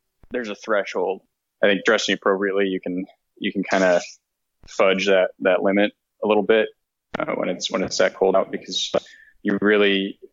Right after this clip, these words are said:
probably do burn a bit more. And because it's cold, you're less likely to eat or drink. And,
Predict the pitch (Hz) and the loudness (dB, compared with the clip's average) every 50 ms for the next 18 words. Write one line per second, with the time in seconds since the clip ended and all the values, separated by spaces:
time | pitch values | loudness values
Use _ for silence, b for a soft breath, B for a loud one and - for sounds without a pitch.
0 | _ _ _ - 123 107 98 95 95 98 98 90 107 101 95 90 98 98 98 101 | _ _ _ -2 0 0 0 -2 -4 -6 -6 -6 -6 -6 -2 -2 0 0 0 0
1 | 101 101 - - 101 98 98 98 95 95 95 - - - _ - 98 95 95 95 | 0 0 0 0 0 2 2 4 2 2 0 -2 -6 -8 _ -2 0 0 0 0
2 | 92 92 90 82 - - _ - 95 - 113 104 98 90 - - - 101 98 95 | -2 -2 -6 -8 -12 -14 _ -14 -4 -2 -2 -2 -2 -4 -6 -2 0 2 2 2
3 | 95 92 92 90 92 95 95 - - 98 95 92 - 98 90 - - - 101 98 | 2 0 0 2 2 0 0 2 0 0 0 2 0 -4 -4 -4 -6 -4 -2 -2
4 | 95 - 101 98 95 90 - 90 87 87 85 - - - - - _ _ _ _ | 0 2 2 2 2 2 2 2 2 2 0 -2 -8 -14 -18 -20 _ _ _ _
5 | _ _ _ _ _ _ _ - - 101 98 95 95 92 90 92 87 - | _ _ _ _ _ _ _ -2 0 0 2 2 2 0 0 -2 -4 -6